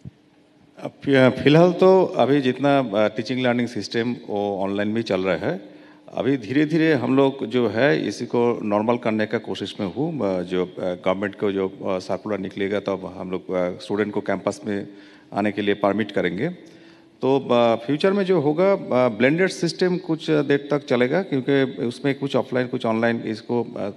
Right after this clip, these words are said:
अ, mix करके हम लोग चलाएंगे। और अभी online system में education देने में हम लोगों का एक level attainment हो गया है, एक certain level तक हम लोग achieve कर लिया।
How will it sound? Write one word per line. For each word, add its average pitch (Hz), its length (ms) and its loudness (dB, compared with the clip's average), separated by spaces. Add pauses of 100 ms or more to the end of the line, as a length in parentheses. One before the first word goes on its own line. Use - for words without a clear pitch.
(120)
अ, 95 140 -10
mix 120 260 -4
करके 110 280 -4
हम 95 180 -8
लोग 95 100 -6
चलाएंगे। 95 520 -2 (580)
और 117 160 4
अभी 123 200 2
online 151 420 2
system 175 380 -2
में 185 140 0
education 156 440 -2
देने 160 160 0
में 185 80 0
हम 143 200 -2
लोगों 156 140 2
का 160 120 2
एक 156 260 -4
level 147 480 4 (140)
attainment 135 480 0
हो 101 100 0
गया 87 200 0
है, 82 160 -4
एक 98 80 -4
certain 123 260 -2
level 131 260 2
तक 135 200 0
हम 120 160 -4
लोग 117 100 -2
achieve 104 240 -2 (100)
कर 107 80 2
लिया। 80 320 -4